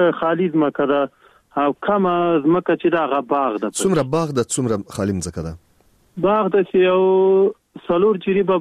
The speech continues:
Speaker 1: باغ ده او شپږ جریبه خالي ځمکه ده. او بل ځای کې هم همدغه څلور جریبه باغ ده، د قانع کې، او یو پنځه، پنځه نیم جریبه خالي ځمکه وي.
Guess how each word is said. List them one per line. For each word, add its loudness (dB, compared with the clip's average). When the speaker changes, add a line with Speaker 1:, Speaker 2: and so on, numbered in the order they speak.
Speaker 1:
باغ 0
ده 2
او 0
شپږ -4
جریبه 2
خالي 0
ځمکه 0
ده. 0
او 2
بل 2
ځای 2
کې -4
هم 4
همدغه 2
څلور 4
جریبه 2
باغ 2
ده، 2
د 0
قانع 2
کې، 0
او 4
یو 4
پنځه، 2
پنځه 2
نیم 2
جریبه 2
خالي 0
ځمکه -4
وي. -16